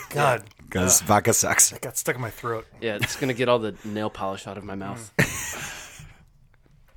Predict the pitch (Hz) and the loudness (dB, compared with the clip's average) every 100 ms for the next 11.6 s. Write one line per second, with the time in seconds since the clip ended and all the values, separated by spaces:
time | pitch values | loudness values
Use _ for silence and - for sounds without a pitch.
0 | - - - - - - 151 147 143 - | -20 -20 -20 -20 -8 0 2 8 8 8
1 | 175 165 120 120 143 131 117 104 - - | 10 12 12 10 8 6 6 4 0 4
2 | 123 123 104 87 139 165 147 147 135 - | 8 8 6 6 4 4 6 8 8 4
3 | _ 170 165 170 - 170 - 156 151 165 | _ 10 10 10 4 -8 0 8 10 10
4 | 131 127 143 143 117 - - 123 131 147 | 10 10 10 10 4 6 2 6 8 8
5 | 160 - - - - - 131 123 123 113 | 8 4 -14 -18 -20 -4 0 4 4 6
6 | 104 107 117 127 107 - - 110 120 131 | 4 2 4 6 6 4 2 4 6 6
7 | 120 110 101 95 - 107 113 101 101 90 | 4 -2 -6 -6 0 4 6 8 6 2
8 | 90 90 90 - - _ - - - 113 | 2 2 0 -2 -20 _ -20 -14 -2 0
9 | - 131 139 165 139 107 123 151 139 92 | 6 6 8 10 8 8 4 4 2 -2
10 | - - 107 110 107 - - 107 - 95 | -4 -2 -2 0 0 -2 2 2 0 0
11 | 107 110 104 98 92 92 | 2 2 2 2 2 2